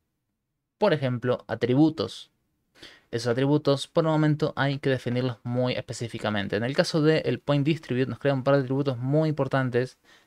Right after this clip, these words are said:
que son Position, Rotation y Scale. No hay vuelta a eso, esos son los tres nombres para estos tres atributos. Entonces si yo acá le doy Scale,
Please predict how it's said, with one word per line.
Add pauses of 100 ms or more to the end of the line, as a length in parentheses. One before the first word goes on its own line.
que
son (120)
Position, (1160)
Rotation (760)
y
Scale. (520)
No
hay
vuelta
a
eso,
esos
son
los
tres
nombres
para
estos
tres
atributos. (720)
Entonces
si
yo
acá
le
doy (800)
Scale,